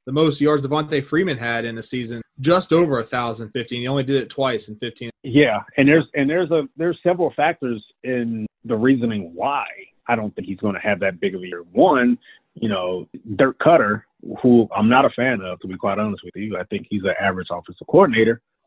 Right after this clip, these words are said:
Speaker 2: You look at his history in the league, the guy doesn't like to run the ball, okay?
Speaker 1: Yeah.
Speaker 2: That's, that's just, he's been ranked in the twenties in rushing yards literally every year, just about, since he was the O C in Jacksonville when they had the whole Fred Taylor, Maurice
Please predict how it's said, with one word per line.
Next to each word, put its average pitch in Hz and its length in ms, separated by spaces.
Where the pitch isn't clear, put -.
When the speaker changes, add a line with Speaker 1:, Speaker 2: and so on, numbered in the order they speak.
Speaker 2:
You 101 120
look 151 160
at 131 80
his 123 180
history 143 340
in 117 80
the 104 80
league, 131 400
the 85 60
guy 175 200
doesn't 151 200
like 143 180
to 113 40
run 117 140
the 107 60
ball, 95 240
okay? 110 300
Speaker 1:
Yeah. 95 140
Speaker 2:
That's, 120 220
that's 120 320
just, 113 280
he's 127 400
been 110 360
ranked 120 320
in 113 80
the 101 80
twenties 123 420
in 107 200
rushing 120 420
yards 110 420
literally 117 600
every 135 300
year, 120 520
just 110 160
about, 95 420
since 123 240
he 127 80
was 113 160
the 117 100
O 113 240
C 120 140
in 101 120
Jacksonville 95 680
when 95 100
they 92 180
had 101 200
the 107 80
whole 101 280
Fred 101 280
Taylor, 98 300
Maurice 95 340